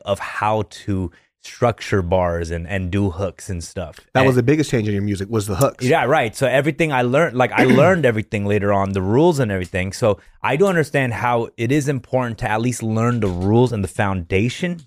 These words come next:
Speaker 1: before you start breaking.
Speaker 2: Mm-hmm.
Speaker 1: You know what I'm saying? Like,
Speaker 2: Mm-hmm.
Speaker 1: people always, people think by breaking rules, I, I,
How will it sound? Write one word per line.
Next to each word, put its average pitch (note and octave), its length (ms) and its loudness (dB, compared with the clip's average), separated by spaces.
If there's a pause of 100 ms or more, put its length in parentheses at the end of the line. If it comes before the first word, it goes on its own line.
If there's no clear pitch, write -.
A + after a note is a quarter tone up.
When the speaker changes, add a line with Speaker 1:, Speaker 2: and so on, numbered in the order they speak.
Speaker 1:
before A2 320 -2
you G2 80 -2
start E2 340 -10
breaking. F#2 380 -8
Speaker 2:
Mm-hmm. A#2 260 -4
Speaker 1:
You A#2+ 140 0
know D3 40 4
what D3+ 80 2
I'm D3 80 -2
saying? D#3+ 260 0
Like, C3+ 120 2
Speaker 2:
Mm-hmm. C#3+ 80 2
Speaker 1:
people G#3 240 2
always, D#3 320 2 (320)
people G3+ 220 2
think F3 380 -2
by C3 120 0
breaking C3+ 340 -2
rules, B2+ 160 0
I, F2+ 140 -6 (160)
I, G#2+ 140 -2